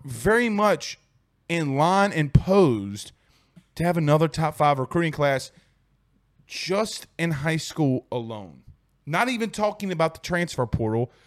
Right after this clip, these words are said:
which I don't necessarily believe Brian Kelly is done continuously dipping his toes into the portal.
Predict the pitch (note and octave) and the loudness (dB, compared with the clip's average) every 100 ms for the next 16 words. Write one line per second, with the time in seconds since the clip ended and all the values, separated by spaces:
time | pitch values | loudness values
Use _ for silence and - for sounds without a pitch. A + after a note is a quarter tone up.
0 | _ - E3+ E3+ - _ _ - D#3 A#3 | _ -4 -2 -2 -10 _ _ -2 0 2
1 | A#3+ G#3+ - E3+ E3+ - F#3 F3 E3+ C#3 | 0 -2 0 0 0 2 6 6 6 2
2 | C#3 D#3 F3 G3 D#3+ - _ _ D3 C3+ | 0 -2 -2 -4 -6 -12 _ _ -4 0
3 | E3+ F#3 F3 F#3+ F#3+ C#3 A2+ B2 D3+ F3+ | 0 0 -2 0 0 -2 2 4 6 4
4 | G#3 G3 _ _ _ _ - E3+ - - | 0 -6 _ _ _ _ -6 -6 -4 -2
5 | G#3 G#3 G3+ G#3 F#3+ B2+ F3 G3+ G3 F3+ | 0 0 0 -2 -2 0 0 0 -2 -2
6 | E3 - F3+ E3+ F#3+ G3 - D#3+ F3 G3 | -2 0 4 6 6 4 0 -4 -2 0
7 | E3 - D#3 F#3 B3+ C#4+ - | 0 2 4 6 4 2 -4